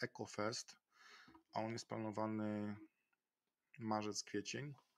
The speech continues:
Marzec oczywiście już mamy, jest połowa marca. Natomiast pan Ato-, Anatolij Junicki, tak jak kiedyś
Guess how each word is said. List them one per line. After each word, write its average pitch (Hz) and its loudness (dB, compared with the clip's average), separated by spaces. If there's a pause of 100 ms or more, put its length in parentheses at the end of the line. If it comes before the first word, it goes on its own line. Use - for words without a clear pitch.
(680)
Marzec 123 2
oczywiście 117 2
już - 0
mamy, 120 4
jest 107 0
połowa 110 2
marca. 117 6 (520)
Natomiast 117 2
pan 120 4
Ato-, 117 4
Anatolij 113 2
Junicki, 117 0
tak 117 0
jak 113 0
kiedyś 110 -2